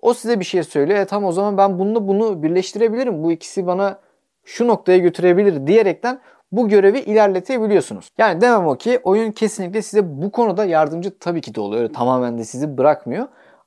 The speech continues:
Ama ne bileyim haritada bir yön işaretiyle, "Bak şuraya gideceksin." Veya ne bileyim, "Şu görevi bundan aldın. Şimdi git bununla konuş. Bununla şunu yap. Şöyle dedi, böyle dedi." gibi yardımlar yapmıyor. Biraz daha sizin mantık kullanmanız gerekiyor. Mesela bir örnek daha vereyim, iyice pekiştirin.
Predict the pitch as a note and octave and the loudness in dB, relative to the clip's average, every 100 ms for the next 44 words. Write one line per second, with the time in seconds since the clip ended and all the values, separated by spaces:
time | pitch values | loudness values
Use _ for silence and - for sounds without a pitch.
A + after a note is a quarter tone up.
0 | - B3 B3 A3+ C#4+ G3+ F#3+ E3+ D#3 F3 | -2 0 2 0 0 0 2 0 -2 -2
1 | F3+ F3 E3+ E3+ F3 E3 E3 D3+ E3 D3+ | -2 -4 -2 -2 -4 -4 -4 -2 -2 -2
2 | - - C#3+ D#3+ E3 E3 E3 - C3+ G#2+ | -6 -6 -4 -2 -4 -2 -2 -2 -8 -8
3 | _ _ - C#3+ D#3+ D#3 C3 D3+ D#3 D#3+ | _ _ -8 -4 -2 -2 -4 -4 -2 -2
4 | D3 D3 E3+ E3 C3 B2 D#3+ D#3 D#3 D#3+ | -2 -4 -2 0 0 -4 -8 -8 -8 -6
5 | E3 F3 E3+ C3+ A#2 E3 E3 D3 E3+ F3 | -4 -4 -6 -8 -10 -10 -8 -8 -8 -4
6 | D3+ - - - E3+ E3+ D#3 C3+ E3+ F#3 | -4 -6 -14 -4 -2 0 -2 -2 -2 0
7 | D3+ C#3 G#3 F#3+ F#3+ F3 G3+ A#3 G3 G3+ | 0 -4 0 2 2 0 -6 -2 0 0
8 | G3+ C#3+ A#3+ - - _ - B3 E3+ E3+ | 0 -6 -6 -10 -20 _ 0 2 4 2
9 | F#3 - E3+ F#3+ D#3+ D#3 D#3+ D3+ C3+ A#2+ | 0 -4 -8 -4 -4 -4 -8 -8 -2 -2
10 | A2+ G#2+ G#2+ A#2 G3+ F#3 D#3+ F3 D#3 D3 | -2 -6 -6 -6 -4 -4 -4 -2 0 0
11 | D#3+ D3+ C#3 B2+ C#3 C3 C3+ D3+ C#3+ B2+ | 2 2 0 -4 -4 -2 -2 -4 -8 -8
12 | A#2 A2 - E3+ | -8 -10 -6 -6